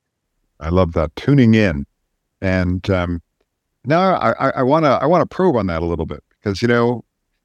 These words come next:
there's a, a phrase that gets thrown a lot in the leadership world about, you know, emotional intelligence and, um, and a lot, can mean a lot of different things. And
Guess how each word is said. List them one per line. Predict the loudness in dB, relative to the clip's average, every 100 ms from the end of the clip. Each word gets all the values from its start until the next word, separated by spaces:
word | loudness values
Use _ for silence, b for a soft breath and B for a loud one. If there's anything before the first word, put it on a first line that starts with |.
| -8
there's | -2
a, | 2
a | 2 0 -8
phrase | -2 0 2 2 0
that | -4
gets | -6 -4
thrown | -2 0
a |
lot | 0 0
in | -4
the | -4
leadership | 0 2 0 -4 -6 -4
world | -2 -2 -2
about, | -2 -2 -2 -2
you |
know, | -6 -8
emotional | -6 0 0 2 0 2
intelligence | 0 0 0 0 -4 -10 -12 -12 -8
and, | -8 -8 -10 -12 -18 _ _ -20 -20 -4
um, | -2 0 -2 -4 -8 _
and | -4
a | -2
lot, | -2 -6
can | 0
mean | 2 4
a |
lot | 4 2
of | 0
different | -4 -6 -2
things. | 0 2 0 -4 -8 -8 -2
And | 0 0 -2 -4